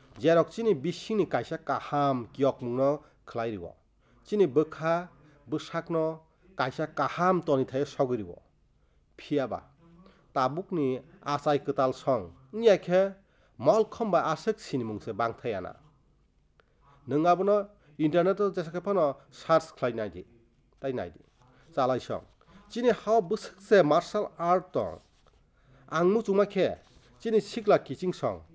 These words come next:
Abono tui bo sidi, swrwngdi, tei jora bai khapirui abono kwtal thaio langdi.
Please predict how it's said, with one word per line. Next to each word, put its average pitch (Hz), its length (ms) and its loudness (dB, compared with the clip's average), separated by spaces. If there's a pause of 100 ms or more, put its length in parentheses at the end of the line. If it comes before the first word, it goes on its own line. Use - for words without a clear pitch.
(260)
Abono 254 300 2
tui 254 300 0
bo 185 180 8
sidi, 104 500 -10 (380)
swrwngdi, 170 800 4 (320)
tei 196 140 4
jora 151 300 8
bai 180 120 6
khapirui 147 640 0 (320)
abono 196 320 0
kwtal 120 460 -2
thaio 117 380 -12
langdi. 101 360 -8